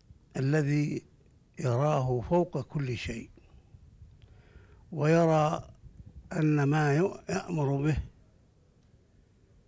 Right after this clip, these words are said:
فلا بد أن ينفذ، وكان يخلص له في القول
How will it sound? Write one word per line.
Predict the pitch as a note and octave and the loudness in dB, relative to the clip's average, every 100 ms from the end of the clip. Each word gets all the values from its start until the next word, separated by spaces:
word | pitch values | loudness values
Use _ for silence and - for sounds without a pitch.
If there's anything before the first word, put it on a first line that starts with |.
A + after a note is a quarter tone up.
| - - _ _ - | -20 -20 _ _ -12
فلا | C#3+ C3+ C3+ | -4 0 0
بد | C3 C3+ B2+ C#3+ | 0 -4 -6 -6
أن | D3 B2 | -2 0
ينفذ، | A#2+ C3 - - - - - - - - - - _ _ _ _ _ _ _ _ _ _ _ _ _ _ _ _ _ _ _ _ _ | 0 0 -2 -6 -14 -16 -20 -20 -20 -20 -20 -20 _ _ _ _ _ _ _ _ _ _ _ _ _ _ _ _ _ _ _ _ _
وكان | F#3+ - D#3 D#3+ | -16 -4 0 2
يخلص | D3+ D#3+ - D#3+ C3+ - | 4 2 0 -6 -4 -4
له | C#3+ D3 C#3 | -2 -2 -2
في | C3+ | -4
القول | C3 - E3+ C#3+ | -4 0 2 0